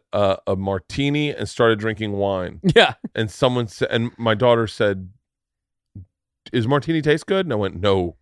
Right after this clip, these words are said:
Speaker 1: She goes, "Well, why do you drink it?" And I said, "Because I enjoy it. I enjoy it."
Speaker 2: <laughs>
Speaker 1: She was like, "Well, why wouldn't you get something you would enjoy?" Like, 'cause they know I love root beer. I love
Speaker 2: Sure.
Speaker 1: root beer.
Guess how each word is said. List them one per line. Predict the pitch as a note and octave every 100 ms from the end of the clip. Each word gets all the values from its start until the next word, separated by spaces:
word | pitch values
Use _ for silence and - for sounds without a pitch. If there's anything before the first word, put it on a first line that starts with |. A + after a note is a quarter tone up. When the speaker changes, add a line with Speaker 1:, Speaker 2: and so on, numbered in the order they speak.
| _ _ _ _ _ _
Speaker 1:
She | -
goes, | B2
"Well, | A2
why | A#2+
do | B2
you | A#2
drink | C3+ E3+
it?" | C3 -
And | G2+
I |
said, | G2+ G#2+
"Because | G#2 C#3+ C3+ C#3+
I | - D#3+
enjoy | D#3+ B2+ C3 G#2+
it. | G2 -
I |
enjoy | A2 G#2+ G#2 G2
it." | F2+ E2+
Speaker 2:
<laughs> | _ - - - _
Speaker 1:
She | -
was | C3
like, | C3 B2
"Well, | C3+ C3+ -
why | D3+ G#3+
wouldn't | D#4 B3
you | E3+
get | E3
something | D#3+ D3 C#3 B2+ A2+ _ _ _
you | A2 A#2+
would | A2
enjoy?" | G2 F#2 G#2 C3 F#2
Like, | F2+ E2+ - - _
'cause | - A2
they | A#2
know | A2+ G#2
I | G2
love | F#2+ F#2
root | F#2 F2+
beer. | D#2+ -
I | G#2
love | F#2+ F#2 B2
Speaker 2:
Sure. | D#3+ C#3
Speaker 1:
root | A#2+
beer. | A2